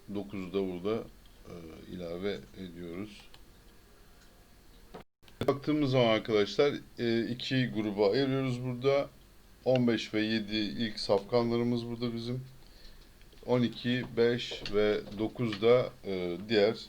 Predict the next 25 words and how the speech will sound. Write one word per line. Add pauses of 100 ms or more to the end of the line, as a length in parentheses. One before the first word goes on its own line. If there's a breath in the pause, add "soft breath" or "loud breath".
(120)
e,
safkanlarımız
arkadaşlar,
tavsiye
ettiğimiz
safkanlar.
Bunların
içerisinden
kesinlikle
seçim
yapın.
Yani
tabii
ki
böyle
beşer
beşer
at. (800 loud breath)
E, (240)
bir
tane (120)
Mimo
Mo
Mai
var.